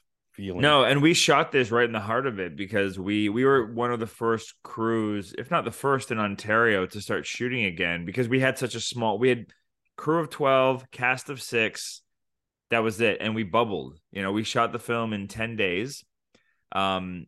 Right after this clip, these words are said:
Speaker 2: and just, you know, bubbled between ourselves and a hotel where we, we were able to secure a whole floor of the hotel so nobody was bumping into anybody else at the hotel,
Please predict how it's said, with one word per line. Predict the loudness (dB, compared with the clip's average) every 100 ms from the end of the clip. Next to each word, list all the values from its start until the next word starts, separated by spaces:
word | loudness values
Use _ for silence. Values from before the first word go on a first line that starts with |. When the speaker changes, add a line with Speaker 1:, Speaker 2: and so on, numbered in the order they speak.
| -6
Speaker 2:
and | -4 -4 -4
just, | -2 -2 -4
you | -4
know, | -4
bubbled | 0 2 2 4 2 0 -6
between | -12 -6 -2 0
ourselves | 0 0 2 2 0 -6
and | -6
a | -4
hotel | -2 -4 -2 -2 0
where | -2
we, | -2 -4 -4
we | -6 -4
were | -2
able | -2 -2 -6
to | -10
secure | -12 -4 2 2
a | 2
whole | 2 0
floor | -2 0 2 2
of | 0
the |
hotel | -2 -4 0 0 2
so | 0 -4
nobody | -2 -2 0
was | -2 -2
bumping | -2 -2 -2
into | -2 -2
anybody | -4 -2 -2 0
else | 0 -2 -8
at | -10
the | -6
hotel, | -6 -2 2 4 2 -2